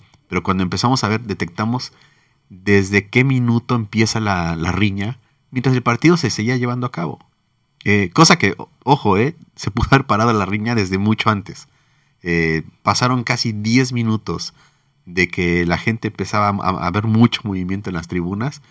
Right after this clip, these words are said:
hasta que realmente ya explotó todo, ¿no? Entonces, parecería que se pudo haber pa-, parado mucho antes. Pero bueno, eh, no, no, no quiero, eh, hablar de algo que no, que no conozco con tanto detalle. Pero,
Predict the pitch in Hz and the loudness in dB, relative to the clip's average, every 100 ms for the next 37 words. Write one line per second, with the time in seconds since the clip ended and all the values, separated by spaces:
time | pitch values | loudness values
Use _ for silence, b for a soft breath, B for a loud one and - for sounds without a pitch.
0 | b b b b 82 - - - 95 101 | b b b b -6 -4 -6 -4 -2 0
1 | 107 104 104 101 90 90 - 90 85 87 | 0 0 -2 -2 -2 -2 -4 -6 -6 -6
2 | 87 - 90 87 85 92 98 101 98 B | -8 -8 -10 -10 -10 -6 -4 -4 -4 B
3 | B B - 117 135 147 135 107 - 85 | B B 2 4 6 4 2 -4 -6 -6
4 | 82 80 - 87 78 78 - - - - | -4 -6 -6 -4 -4 -6 -10 -14 -16 -6
5 | 92 87 78 - - 69 57 90 87 82 | 0 0 0 -6 -14 -16 -8 -4 -4 -4
6 | 69 71 78 80 - 87 71 b b b | -6 -12 -18 -14 -6 -4 -6 b b b
7 | b b - 76 71 65 82 87 85 85 | b b -10 -6 -4 -2 0 2 2 2
8 | 82 82 80 78 - 78 80 80 82 82 | 0 -2 -2 -4 -4 -6 -4 -6 -6 -6
9 | 85 82 80 76 73 69 67 76 92 92 | -6 -4 -6 -6 -8 -10 -10 -2 2 2